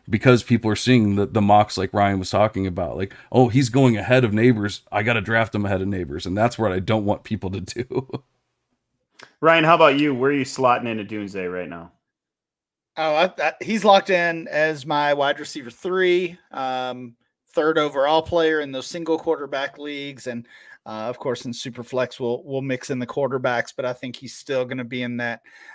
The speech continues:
Speaker 3: uh, probably that six range overall. I think we'll see three receivers and three quarterbacks in most top six,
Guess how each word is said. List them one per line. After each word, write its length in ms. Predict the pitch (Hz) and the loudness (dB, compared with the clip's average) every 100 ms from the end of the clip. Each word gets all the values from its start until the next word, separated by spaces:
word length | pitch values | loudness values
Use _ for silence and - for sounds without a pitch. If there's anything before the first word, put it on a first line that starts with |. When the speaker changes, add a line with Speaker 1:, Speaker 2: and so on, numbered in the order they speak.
| - | -12
Speaker 3:
uh, 440 | 123 104 104 107 113 _ - - - - | -6 -4 -2 -4 -6 _ -20 -20 -12 0
probably 300 | 180 139 127 | 2 2 -2
that 180 | 123 | -4
six 420 | - - 156 - 143 | -4 -2 -2 -2 -4
range 380 | 135 131 131 | -2 -2 -4
overall. 560 | 131 123 117 117 110 113 | -4 -4 -4 -2 -2 -2
I 40 | |
think 160 | 131 120 | -6 -10
we'll 80 | 117 | -10
see 180 | - 120 | -8 -10
three 320 | 131 120 117 | -8 -6 -6
receivers 560 | 117 - 190 170 147 | -8 -8 -6 -4 -6
and 120 | 139 117 | -8 -14
three 160 | 131 | -14
quarterbacks 680 | - 127 110 113 117 - - - - _ - | -10 -10 -8 -6 -6 -8 -20 -20 -20 _ -10
in 200 | 139 131 | -8 -2
most 380 | 127 135 - - | -2 -2 -4 -2
top 240 | 127 - | -2 -2
six, 580 | - 143 113 - - | -6 -4 -4 -6 -16